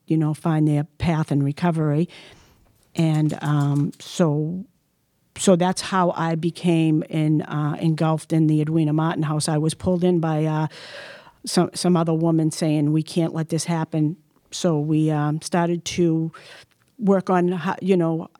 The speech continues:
how to do a corporation, and we, and that's now Edwina Martin House. It, you know, flies solo under its own, um,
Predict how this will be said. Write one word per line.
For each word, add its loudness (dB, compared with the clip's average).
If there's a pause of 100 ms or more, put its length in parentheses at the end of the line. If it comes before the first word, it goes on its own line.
how 0
to -2
do 2
a 0
corporation, 0
and 2
we, 2
and -2
that's -2
now 2
Edwina 0
Martin -2
House. -2 (380)
It, 0
you 2
know, 0
flies -2
solo 2
under 0
its -2
own, 2
um, -2